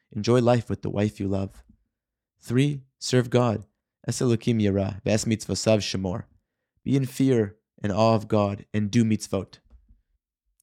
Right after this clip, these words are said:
With love and real goodness, may Hashem bless us to sit. With love and real goodness, may Hashem bless us to sit in our sukkahs,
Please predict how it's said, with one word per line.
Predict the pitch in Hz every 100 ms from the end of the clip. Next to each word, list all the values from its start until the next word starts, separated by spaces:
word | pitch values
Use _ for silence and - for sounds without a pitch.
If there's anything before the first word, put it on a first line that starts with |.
| _ _
With | _
love | 113 120
and | 127
real | 117
goodness, | 107 104 98
may | 98
Hashem | 101 120 117
bless | 107 98
us | 98
to | -
sit. | - 123 127 - _ _
With |
love | 120
and | 143
real | 123 110
goodness, | 104 98 -
may | 104
Hashem | 98 98 110
bless | 101 95
us | 107
to | - 87
sit | - 135
in | -
our | 98
sukkahs, | - 98 101 - -